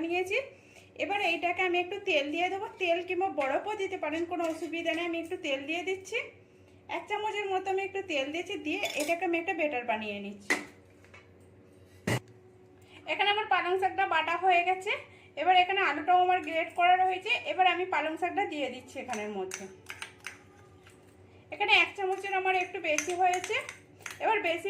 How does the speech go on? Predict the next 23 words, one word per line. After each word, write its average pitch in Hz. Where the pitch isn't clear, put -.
বানাতে 370
গেলে 392
আমার 370
বেশি 311
লাগবে, 349
আমি 330
একটু 392
কম 349
বানাচ্ছি 381
বলে 339
আমার 359
কমের 330
মধ্যে 330
হয়ে 320
যাচ্ছে। 320
এখানে 339
আমি 339
দিয়ে 311
দিয়েছি। 359
এবার 381
এখানে 359
আমি 381
জায়ফল 311